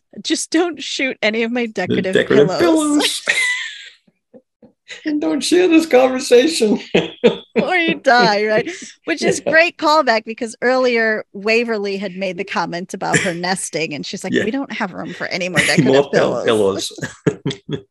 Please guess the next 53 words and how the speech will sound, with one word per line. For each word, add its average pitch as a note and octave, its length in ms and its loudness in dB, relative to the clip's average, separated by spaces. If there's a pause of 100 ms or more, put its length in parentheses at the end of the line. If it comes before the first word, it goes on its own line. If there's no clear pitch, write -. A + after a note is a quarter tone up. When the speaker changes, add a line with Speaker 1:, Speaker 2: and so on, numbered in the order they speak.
Speaker 2:
<laughs> - 720 -12
Those E3 220 4
Speaker 1:
Which D3+ 60 2
Speaker 2:
are C#3+ 40 4
the A#2+ 80 2
beautiful, D3+ 400 6
subtle D3+ 480 6
lines C3 380 6
that A#2 180 -6
you G#2+ 100 -4
sometimes C#3 640 -2
miss A#2+ 320 0
your G2+ 180 -2
first A#2 280 -6
couple A2 240 -2
of G#2+ 80 -2
times G#2 320 -4
watching G2+ 180 0
the C#4 60 6
Speaker 1:
Right. A#3+ 200 6
Speaker 2:
episode. - 440 -8 (100)
Speaker 1:
Right. B3 320 2
And C4 100 -4
I'm C4 140 -4
thinking, B3+ 300 -6
how C4+ 220 -2
many E4+ 160 -2
pillows C4 300 -2
do G#3+ 100 -8
they G3 120 0
have B3+ 280 0
now? G3 180 -4
Because G#3+ 280 -10 (120)
Waverly C#4 400 2
bought G3+ 260 -2
those G#3+ 200 -6
pillows G3+ 500 -4
when F#3+ 320 -4 (180)
she - 220 -8
scissored G#3+ 420 -8
the G3+ 80 -8
stripper D#3+ 720 -2 (240)
and G3+ 160 -2
the G3 60 -8
girls C#3+ 340 -6
came - 260 -6
over. D3+ 260 -8
She B3 260 -8
had A#3+ 180 -6
bought - 240 -6
those - 280 -10
decorative - 500 -10
pillows. C3 580 -8